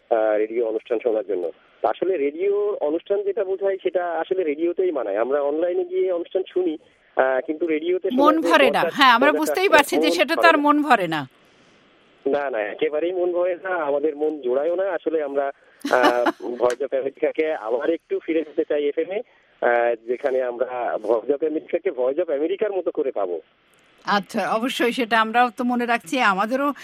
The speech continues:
Speaker 2: দুঃখ যে, যেটা আমরা বারবারই বলি যে আমাদের শ্রোতাদের জন্য সব আয়োজন, আর শ্রোতারাই যদি শুনতে না পান, যদি তাদেরই মন না ভরেন,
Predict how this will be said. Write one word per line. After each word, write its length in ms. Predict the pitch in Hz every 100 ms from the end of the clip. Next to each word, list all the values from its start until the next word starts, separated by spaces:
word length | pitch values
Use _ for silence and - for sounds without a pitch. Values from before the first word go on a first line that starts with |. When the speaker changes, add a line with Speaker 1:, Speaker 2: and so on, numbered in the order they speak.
| - -
Speaker 2:
দুঃখ 380 | 196 262 - 302
যে, 160 | 247 247
যেটা 260 | 208 254
আমরা 160 | 240 247
বারবারই 440 | 226 226 233 285
বলি 280 | 262 254 285
যে 100 | 339
আমাদের 360 | 226 214 233 262
শ্রোতাদের 460 | - 240 269 262
জন্য 220 | 262 294 302
সব 280 | - 311
আয়োজন, 400 | 294 294 302 339 440 - -
আর 100 | -
শ্রোতারাই 500 | 240 - 262 294 359
যদি 220 | 359 370 403
শুনতে 360 | - 302 330
না 160 | 294 254
পান, 280 | 247 226 262 - - 220
যদি 220 | 277 302
তাদেরই 500 | - 240 247 349 440
মন 200 | 285 254
না 180 | 240 214
ভরেন, 340 | 214 185 170